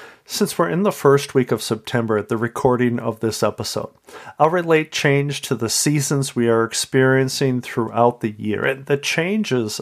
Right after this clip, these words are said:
associated with them. Now, for me personally right now, the boys are back in school. Thus, for me, it's a season of change.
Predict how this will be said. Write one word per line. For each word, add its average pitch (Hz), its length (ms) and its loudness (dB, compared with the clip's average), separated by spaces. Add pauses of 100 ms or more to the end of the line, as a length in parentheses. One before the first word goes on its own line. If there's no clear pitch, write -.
associated 113 880 0
with 131 260 0
them. 101 240 -4 (540)
Now, 135 100 6
for 151 180 4
me 151 220 2
personally 180 520 0
right 151 300 0
now, 113 340 -2 (140)
the - 80 -6
boys 123 400 2
are 165 100 4
back 107 320 -2
in 123 100 -6
school. - 460 -6 (360)
Thus, 180 200 4
for 151 180 -2
me, 165 460 -2 (100)
it's 175 180 -6
a 202 60 2
season 143 600 0
of - 220 -6
change. 120 680 -4